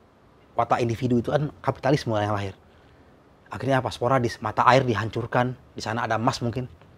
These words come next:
Sungai-sungai tebing-tebingnya disikat, ada emas di sana.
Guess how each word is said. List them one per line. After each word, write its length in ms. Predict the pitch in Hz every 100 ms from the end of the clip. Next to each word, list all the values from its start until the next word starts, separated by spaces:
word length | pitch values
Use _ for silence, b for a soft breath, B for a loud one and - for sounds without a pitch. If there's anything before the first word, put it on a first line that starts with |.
| - -
Sungai-sungai 480 | 123 110 123 123 117
tebing-tebingnya 560 | - 120 117 113 123 113
disikat, 320 | - - 120
ada 160 | 120 113
emas 160 | 120
di 80 | 123
sana. 320 | 117 117 117